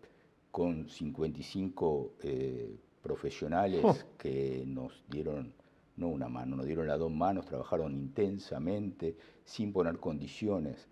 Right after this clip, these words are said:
Speaker 1: ¿verdad? Esas reuniones semanales con el grupo que nosotros,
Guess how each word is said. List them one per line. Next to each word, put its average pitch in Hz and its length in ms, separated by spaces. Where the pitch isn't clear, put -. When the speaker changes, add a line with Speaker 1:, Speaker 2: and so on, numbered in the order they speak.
Speaker 1:
¿verdad? 80 320
Esas 90 320
reuniones 85 360
semanales 82 800
con 69 200
el 65 140
grupo 71 580
que - 100
nosotros, - 540